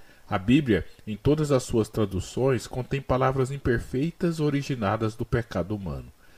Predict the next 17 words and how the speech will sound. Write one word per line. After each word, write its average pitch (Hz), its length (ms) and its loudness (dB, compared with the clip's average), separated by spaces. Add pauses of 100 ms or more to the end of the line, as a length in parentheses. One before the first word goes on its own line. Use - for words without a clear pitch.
A 101 100 -2
impureza 113 500 4
da 135 80 0
linguagem 117 640 2
não 110 140 -4
consegue 120 560 -2
retratar 113 720 0
fielmente 98 800 0 (240)
a 107 100 4
pureza 98 460 8
do 92 140 2
espírito. - 680 -6 (720)
Talvez 120 300 4
o 143 40 0
significado 135 760 2
mais 110 180 4
profundo 135 880 2